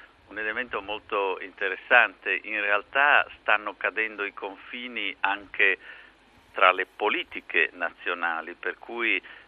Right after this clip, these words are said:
eh, il destino di, di ognuno dei nostri paesi dipende anche dalla capacità degli altri di governare. Comunque, eh, io sono sicuro che il presidente Rajoy stia facendo e continuerà a fare cose molto coraggiose e importanti.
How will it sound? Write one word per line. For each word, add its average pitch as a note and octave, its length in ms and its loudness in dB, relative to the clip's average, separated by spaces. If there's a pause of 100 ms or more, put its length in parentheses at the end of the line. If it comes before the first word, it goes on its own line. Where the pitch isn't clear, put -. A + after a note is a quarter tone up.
(100)
eh, - 100 -8 (120)
il F#2 160 -6
destino A2 540 -4
di, F2+ 400 -6
di F2 120 -8
ognuno A2 380 -6
dei F#2+ 140 -2
nostri G2+ 360 -6
paesi A2 500 0
dipende G2 480 -2
anche G2 300 0
dalla F2 180 0
capacità F#2 640 -4
degli F2 240 -6
altri F#2+ 400 2
di F2 120 -12
governare. E2+ 720 -8 (280)
Comunque, G#2+ 520 2
eh, F#2+ 300 2 (180)
io F#2+ 220 -4
sono G2+ 200 -6
sicuro A2+ 380 -6
che - 140 -4
il E2 500 -6
presidente E2+ 480 -8
Rajoy F#2+ 560 0 (640)
stia G2 120 4
facendo G2 540 -2
e F2 80 0
continuerà F2+ 680 0
a E2+ 60 2
fare F#2+ 380 2
cose F2+ 340 -6
molto F2+ 300 -10
coraggiose F2+ 640 -6
e F2+ 40 -4
importanti. F2+ 840 0